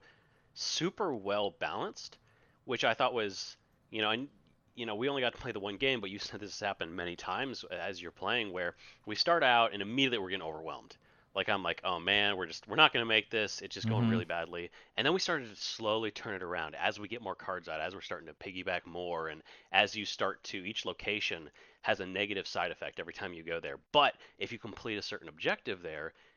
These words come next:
Speaker 1: you can turn, you can get rid of that, and it becomes a positive every time you go there. So as the game goes on, you actually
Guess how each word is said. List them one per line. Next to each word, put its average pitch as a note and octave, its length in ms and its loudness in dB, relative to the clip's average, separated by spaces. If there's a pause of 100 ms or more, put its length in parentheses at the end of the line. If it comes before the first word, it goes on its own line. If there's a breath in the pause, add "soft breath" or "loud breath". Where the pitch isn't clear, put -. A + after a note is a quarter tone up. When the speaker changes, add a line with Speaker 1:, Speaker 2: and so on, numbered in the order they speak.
(100)
Speaker 1:
you G#2 160 -4
can F#2+ 360 -2 (500)
turn, A2+ 260 -6
you A2 100 -6
can G#2+ 80 -10
get F2+ 160 -6
rid C3 140 2
of C#3+ 80 -2
that, G2+ 180 4
and F#2+ 80 -8
it F#2+ 60 -6
becomes F2+ 320 -8
a D#2+ 60 -12
positive A2 580 2
every D#2 180 -10
time D2+ 240 -14
you C2+ 80 -16
go C2 180 -12
there. G#2+ 220 -14 (300 soft breath)
So G2 440 4 (240 soft breath)
as G#2+ 200 8
the A#2+ 80 -6
game G#2 180 0
goes G2 240 -2
on, A#2+ 220 2
you F#2 100 -2
actually G2 340 2